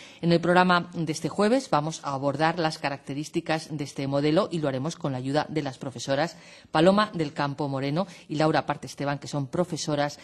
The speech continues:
del Departamento de Economía de la Empresa y Contabilidad de esta universidad,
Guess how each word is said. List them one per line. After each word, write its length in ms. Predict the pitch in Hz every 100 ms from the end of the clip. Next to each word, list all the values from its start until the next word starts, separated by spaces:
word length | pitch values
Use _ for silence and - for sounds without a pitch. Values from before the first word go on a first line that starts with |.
| - -
del 460 | 160 170 160 143
Departamento 560 | 131 131 127 131 139 151
de 60 |
Economía 420 | 139 131 127 143 135
de 80 |
la 60 | 127
Empresa 360 | 123 135 131 139
y 60 |
Contabilidad 480 | 127 123 123 123 123
de 80 | 127
esta 160 | -
universidad, 500 | 135 123 123 - 127